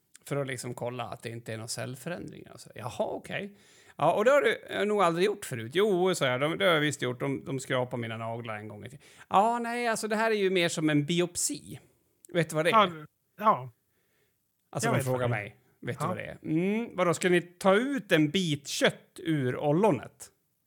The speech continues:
Speaker 1: "Ja, precis, det måste vi göra." Eh, okej. Men, åh, alltså, vet, så här,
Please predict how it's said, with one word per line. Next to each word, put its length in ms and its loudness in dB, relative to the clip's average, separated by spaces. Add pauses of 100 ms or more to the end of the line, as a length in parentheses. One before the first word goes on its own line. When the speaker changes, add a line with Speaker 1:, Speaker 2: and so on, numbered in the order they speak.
(240)
Speaker 1:
"Ja, 320 4
precis, 380 -8
det 120 -4
måste 280 -12
vi 60 -18
göra." 120 -16 (1700)
Eh, 880 4
okej. 560 0 (360)
Men, 120 -10 (460)
åh, 560 -2
alltså, 200 -2
vet, 140 -4
så 100 -4
här, 160 -8